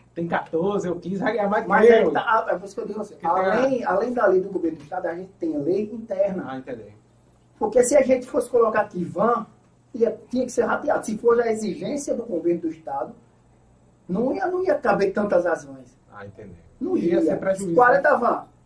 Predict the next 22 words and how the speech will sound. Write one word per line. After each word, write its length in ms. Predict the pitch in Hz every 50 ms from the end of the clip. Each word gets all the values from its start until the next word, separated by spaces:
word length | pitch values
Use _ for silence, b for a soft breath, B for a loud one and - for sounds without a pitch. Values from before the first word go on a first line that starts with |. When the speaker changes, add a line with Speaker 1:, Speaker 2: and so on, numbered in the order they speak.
| _ _ -
Speaker 2:
Imagine 580 | 233 240 254 254 247 226 226 247 254 262 262 254
Speaker 1:
Ia 60 | 240
Speaker 2:
isso 80 | 240 -
Speaker 1:
ser 100 | - 226
Speaker 2:
aí, 100 | 226 240
uma 80 | 262 254
Speaker 1:
prejuízo 280 | 247 240 220 226 233
pra, 140 | 233 247 254 269
Speaker 2:
concessão. 200 | 262 - 214 -
Speaker 1:
pra 140 | 226 233 226
quem 160 | 226 214 202
tem 120 | - - 175
a 100 | 160 143
van, 140 | 131 - - 117 113 113 117
assim, 200 | - - 139 -
Speaker 2:
Exatamente. 580 | - 220 214 - - - - 339 - 196 240 240
Speaker 1:
pra 100 | 185 170
manter, 380 | 170 185 175 - - 143 139 135
né? 100 | 147 175 202 - _ _
Speaker 2:
Imagine 480 | - 247 233 240 233 233 226 226 233 233
isso 180 | 220 214 - 240
aí, 440 | 220 220 220 220 214 196 185 -